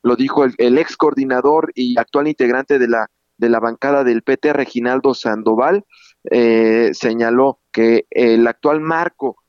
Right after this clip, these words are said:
eh, de la, que dejó, en, en, perdón, en el sector indu-, en el sector eléctrico que dejó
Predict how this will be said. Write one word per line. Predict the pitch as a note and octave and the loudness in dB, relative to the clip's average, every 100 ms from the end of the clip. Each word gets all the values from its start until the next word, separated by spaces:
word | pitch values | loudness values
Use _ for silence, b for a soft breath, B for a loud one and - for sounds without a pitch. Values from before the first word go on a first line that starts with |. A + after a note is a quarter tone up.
| - | -8
eh, | A#2+ A#2 A#2 A2+ | -4 0 0 0
de | A#2+ A2+ A2+ A2+ | 2 2 2 2
la, | A2+ A#2 - | 2 0 -2
que | - A2+ | -2 -2
dejó, | A2+ D3 D3 - _ _ - | 0 0 -2 -4 _ _ -6
en, | A#2+ - | -4 -2
en, | B2+ | -2
perdón, | C3 B2+ C#3 | 0 0 0
en | B2+ | 0
el | A#2 | -2
sector | C3 - D3 | -2 -2 0
indu-, | D3 A#2+ A2+ | 0 -2 -2
en | A#2+ A#2+ | -2 0
el | A#2 | -2
sector | C3 - D3+ | -2 0 2
eléctrico | D3 D3+ - C#3+ A2+ | 2 0 -2 -4 -2
que | A#2 | 0
dejó | G#2+ - C#3 | 0 0 -4